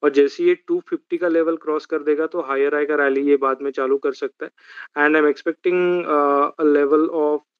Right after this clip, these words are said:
three fifty से लेके, मतलब, चार सौ साठ तक का rally हम इस पे expect कर सकते हैं। This is not a stock recommendation, uh, जो भी invest कर रहे हैं, अपना due diligence करके invest करें,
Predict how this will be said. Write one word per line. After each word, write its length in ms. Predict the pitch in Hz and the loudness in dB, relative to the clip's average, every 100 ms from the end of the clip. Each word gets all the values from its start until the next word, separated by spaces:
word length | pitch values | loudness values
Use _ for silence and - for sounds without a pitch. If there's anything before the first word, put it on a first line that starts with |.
| _ | _
three 260 | 165 165 | -6 -4
fifty 340 | 160 - - 175 | -6 -6 -6 -2
से 120 | 175 | 2
लेके, 300 | 160 151 160 | 2 2 -2
मतलब, 380 | 151 139 151 143 - - _ _ | -2 0 -2 -2 -16 -20 _ _
चार 240 | 156 143 | 2 2
सौ 160 | 143 160 | 0 -6
साठ 300 | 156 143 143 | -4 -4 -4
तक 100 | 151 | -8
का 140 | 156 | -4
rally 260 | 143 135 135 | -4 -2 -2
हम 120 | 135 | -4
इस 100 | 135 | -8
पे 120 | - | -8
expect 320 | 135 - 139 - | -8 -8 -12 -8
कर 120 | 135 | -10
सकते 300 | 127 120 170 | -10 -14 -8
हैं। 60 | |
This 140 | 160 147 | -6 -4
is 100 | 156 | 0
not 120 | 160 | 2
a 40 | |
stock 400 | 180 - 151 160 | 2 0 -2 -2
recommendation, 580 | 160 160 160 151 143 156 220 _ _ _ _ 139 | -4 -2 0 2 2 0 -12 _ _ _ _ -6
uh, 200 | 139 131 | -2 2
जो 180 | 135 135 | 2 2
भी 120 | 143 | 0
invest 320 | 139 147 - | 0 0 -2
कर 140 | 151 | -4
रहे 120 | 143 151 | 0 -2
हैं, 80 | |
अपना 180 | 143 147 | -2 -4
due 200 | 139 139 | -2 -2
diligence 680 | 143 143 143 147 147 143 - _ - | 0 0 0 0 -2 -6 -18 _ -2
करके 340 | 143 135 160 | 0 2 2
invest 520 | 147 160 151 147 - | 2 0 0 0 0
करें, 180 | 143 | -2